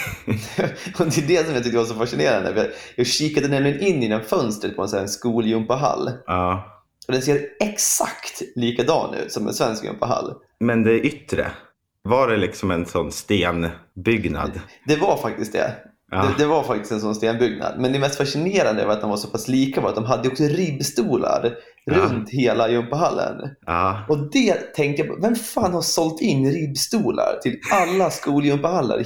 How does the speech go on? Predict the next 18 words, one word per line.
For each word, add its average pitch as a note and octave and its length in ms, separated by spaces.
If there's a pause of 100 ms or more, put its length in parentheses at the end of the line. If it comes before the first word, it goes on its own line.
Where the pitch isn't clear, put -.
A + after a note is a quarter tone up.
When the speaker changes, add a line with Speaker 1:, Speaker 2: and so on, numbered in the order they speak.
Speaker 2:
hela B2 200
världen? C3+ 400 (400)
Speaker 1:
Det F3+ 100
är E3+ 60
helt C3 340
otroligt. - 520 (260)
Speaker 2:
Men E3+ 100
hur, G#3+ 200
Speaker 1:
Vad D#3 100
Speaker 2:
det F#3+ 60
är F#3+ 40
så D3+ 80
jävla G3+ 240
Speaker 1:
gjorde C3 120 (120)
man C4+ 80
i B2+ 140
Speaker 2:
onöd-, F#2 260
Speaker 1:
dem? G#2+ 160